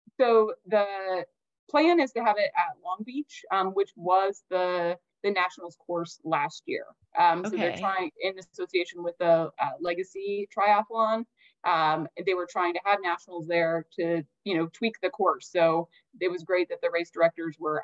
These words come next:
Speaker 1: asking for our feedback, you know, on kind of what, what worked, what didn't work. They're already training their, you know, swim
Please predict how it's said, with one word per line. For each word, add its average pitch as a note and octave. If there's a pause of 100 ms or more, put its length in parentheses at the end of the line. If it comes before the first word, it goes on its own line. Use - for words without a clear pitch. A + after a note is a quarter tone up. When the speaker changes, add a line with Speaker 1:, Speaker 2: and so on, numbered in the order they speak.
Speaker 1:
asking E3
for D#3+ (140)
our E3+ (100)
feedback, D4 (320)
you A3
know, E3+
on F3+
kind F3+
of E3
what, F3+
what F#3+
worked, G3+
what F3
didn't F#3+
work. F#3+ (300)
They're G3
already F#3
training E3+
their, E3
you F3
know, E3+
swim A3+